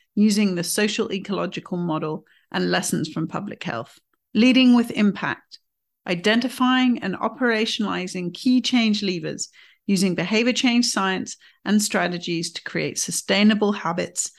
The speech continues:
that change systems, leading with insight, creating the conditions for a culture of change using psychological safety,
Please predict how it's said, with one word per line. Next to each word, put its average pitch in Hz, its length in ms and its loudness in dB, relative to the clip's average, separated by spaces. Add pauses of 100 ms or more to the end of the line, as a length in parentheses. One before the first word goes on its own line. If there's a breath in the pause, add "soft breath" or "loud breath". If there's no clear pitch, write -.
(180 soft breath)
that - 160 -8
change - 640 0 (100)
systems, - 720 -6 (500)
leading 233 320 6
with 226 200 2
insight, 233 640 0 (260)
creating 220 460 2
the 269 80 6
conditions 247 640 2
for 180 160 -6
a 156 100 -8
culture 208 460 -4
of 170 120 -10
change 151 540 -4 (360 soft breath)
using 170 300 0
psychological 240 800 0
safety, 208 640 -4